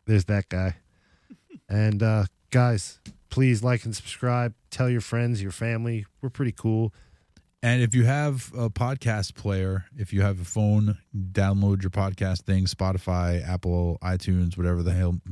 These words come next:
Speaker 2: and just, like, subscribe to the Two Clouded Mind Show on the podcast. You don't even have to listen to it. Just download it,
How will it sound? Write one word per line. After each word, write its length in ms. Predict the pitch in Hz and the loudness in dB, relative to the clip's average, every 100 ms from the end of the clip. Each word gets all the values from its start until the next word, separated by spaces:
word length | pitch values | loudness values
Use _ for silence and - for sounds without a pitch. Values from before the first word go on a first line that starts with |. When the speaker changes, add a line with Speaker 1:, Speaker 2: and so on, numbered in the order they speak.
| 85 | -4
Speaker 2:
and 160 | 95 | 0
just, 200 | 90 90 | 0 0
like, 260 | 95 87 - - - | 0 -2 -4 -20 -8
subscribe 600 | - 92 - 104 107 113 | -6 -4 -2 0 0 0
to 80 | 117 | 0
the 120 | 107 | 0
Two 160 | - 104 | 0 -2
Clouded 300 | 104 98 95 | 0 0 2
Mind 240 | 95 92 | 0 0
Show 140 | - | 0
on 60 | 95 | -2
the 60 | 87 | 0
podcast. 480 | 92 90 87 78 | -2 -4 -6 -6
You 80 | 98 | 0
don't 60 | 104 | 2
even 80 | 110 | 2
have 100 | 117 | -2
to 80 | 85 | -4
listen 220 | 90 92 | -4 -4
to 140 | 73 | -6
it. 80 | 71 | -10
Just 180 | 82 - | -10 -6
download 480 | 90 95 95 101 | -4 -2 0 0
it, 80 | 107 | -2